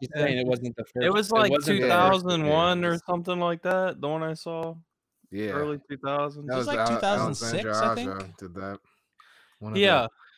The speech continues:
Speaker 3: good ones.
Speaker 1: That was late two thousands.
Speaker 4: Yeah, it was,
Speaker 1: That
Speaker 4: like,
Speaker 1: was, like,
Speaker 4: two thousand six.
Speaker 1: two thousand ten, I think.
Speaker 4: It might have been, actually, now that I'm thinking about it. Yeah, I think it was two thousand ten, actually.
Speaker 1: Yeah, that was, like,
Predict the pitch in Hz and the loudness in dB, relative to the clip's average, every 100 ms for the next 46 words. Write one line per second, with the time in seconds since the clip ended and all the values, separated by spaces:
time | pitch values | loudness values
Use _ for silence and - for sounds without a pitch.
0 | _ _ _ - 110 98 98 95 92 - | _ _ _ -8 -8 -6 -10 -10 -14 -6
1 | 135 202 131 131 170 175 143 120 110 104 | -2 0 0 0 0 0 -4 -2 -2 -2
2 | 104 107 110 _ _ 117 95 104 185 - | -6 -12 -14 _ _ -2 -2 -2 0 -2
3 | 160 139 131 117 214 - 123 127 120 123 | 0 2 4 2 0 0 -2 -4 -6 -6
4 | 117 113 107 107 - 123 165 110 113 107 | -6 -8 -10 -12 -12 -10 -10 -12 -12 -14
5 | 98 - 117 - - _ - 190 269 170 | -14 -16 -18 -18 -20 _ -6 2 2 4
6 | 202 139 120 113 135 120 113 113 113 107 | 2 2 0 -2 -4 -4 -2 -2 -4 -6
7 | 104 113 104 101 101 101 - _ _ _ | -8 -8 -8 -10 -10 -12 -16 _ _ _
8 | _ _ _ _ _ - 143 143 180 165 | _ _ _ _ _ 0 2 4 2 0
9 | 139 143 - 117 104 98 95 101 98 95 | 2 2 0 -4 -4 -6 -8 -8 -8 -8
10 | 113 123 156 185 127 | -6 -2 0 0 -2